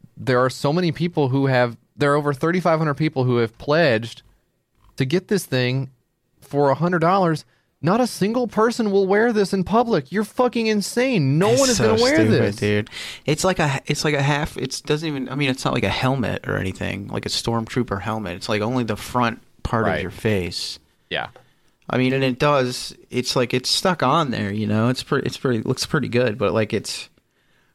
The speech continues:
Speaker 2: nobody's gonna wear this shit 'cause it looks so fucking stupid. <laughs>
Speaker 1: We just got over being self-conscious about the cloth
Speaker 2: About
Speaker 1: on the face,
Speaker 2: regular
Speaker 1: right?
Speaker 2: mask, yeah, and you want us to all walk around like fucking N P Cs and,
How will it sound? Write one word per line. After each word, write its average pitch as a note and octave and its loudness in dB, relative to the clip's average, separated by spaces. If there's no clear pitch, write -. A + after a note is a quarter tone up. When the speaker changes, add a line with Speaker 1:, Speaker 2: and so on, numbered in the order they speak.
Speaker 2:
nobody's E3 0
gonna D3+ 0
wear A#2 2
this A2+ -4
shit - -4
'cause G#2+ -4
it G#2 0
looks - -6
so A#2+ -2
fucking - -6
stupid. - -4
<laughs> - -14
Speaker 1:
We F#3+ 2
just G3+ 0
got G3 2
over E3+ 2
being D3+ 0
self-conscious C#3 0
about A#2 2
the G2+ 2
cloth F3+ 2
Speaker 2:
About F3+ 2
Speaker 1:
on E3 -2
the D3+ -6
face, D3 2
Speaker 2:
regular D3 4
Speaker 1:
right? A#2 -2
Speaker 2:
mask, A2+ 0
yeah, C#3 2
and A#2 0
you B2+ 0
want B2+ 2
us B2+ -2
to B2 -4
all A2+ 2
walk A2+ 0
around A2 2
like G#2 -2
fucking G#2+ -4
N G#2+ -4
P G#2+ -8
Cs G#2+ -4
and, F#2+ -10